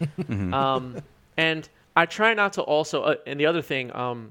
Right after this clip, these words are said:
Speaker 2: to answer Pat's question, I try not to make everything sound like, "Well, back in the nineties, Magic was better. It's a shame. Ever since
Speaker 1: <laughs>
Speaker 2: Ixalan, it's been downhill." You know, I, I try to act like,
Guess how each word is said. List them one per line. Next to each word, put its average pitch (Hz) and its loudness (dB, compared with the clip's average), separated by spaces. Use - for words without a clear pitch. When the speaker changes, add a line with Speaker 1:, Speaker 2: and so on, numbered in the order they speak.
Speaker 2:
to - -4
answer 143 -4
Pat's 135 0
question, 127 -4
I 160 0
try 202 2
not 196 2
to 170 -4
make 147 -2
everything 147 -4
sound 131 -4
like, 127 0
"Well, 160 6
back 151 6
in 156 -2
the 151 0
nineties, 160 -2
Magic 151 0
was 151 -2
better. 156 6
It's 139 -8
a - -4
shame. 156 4
Ever 151 6
since 170 0
Speaker 1:
<laughs> - -2
Speaker 2:
Ixalan, 165 4
it's 151 -6
been 160 0
downhill." 165 4
You 170 0
know, 156 6
I, 151 6
I 165 4
try 190 6
to 180 6
act 165 6
like, 156 2